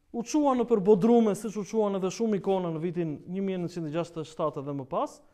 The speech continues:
dhe një pjesë prej tyre, kur vinin, për shembull, vinin, e, punonjësit, pastruesit,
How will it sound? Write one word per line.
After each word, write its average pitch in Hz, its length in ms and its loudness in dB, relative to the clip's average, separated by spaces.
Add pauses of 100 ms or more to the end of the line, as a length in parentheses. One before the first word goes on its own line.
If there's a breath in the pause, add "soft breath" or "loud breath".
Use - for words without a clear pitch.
(460 soft breath)
dhe 277 160 -2
një 311 120 0
pjesë 302 240 -2
prej 254 200 -2
tyre, 294 240 2
kur 233 160 0
vinin, 254 460 2 (220)
për 220 160 -8
shembull, 226 240 -2
vinin, 233 360 -4
e, - 380 -14 (100)
punonjësit, 226 480 0
pastruesit, 196 680 -4